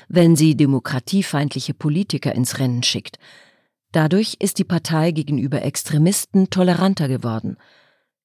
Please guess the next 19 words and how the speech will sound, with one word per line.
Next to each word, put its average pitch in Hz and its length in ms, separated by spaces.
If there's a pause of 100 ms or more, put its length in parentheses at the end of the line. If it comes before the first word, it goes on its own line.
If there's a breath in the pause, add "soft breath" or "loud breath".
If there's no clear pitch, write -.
Die 190 160
Republikaner 185 840
haben 165 340
mit 156 160
Trump 175 460
noch 175 200
bei 160 240
keiner 208 460
einzigen 170 500
Wahl 143 300
eine 170 200
Mehrheit 180 480
gewonnen 151 460 (480 loud breath)
und 196 280
trotzdem 214 680
bleibt 156 400
er 170 220
ihr 165 220
Präsidentschaftskandidat. 139 1500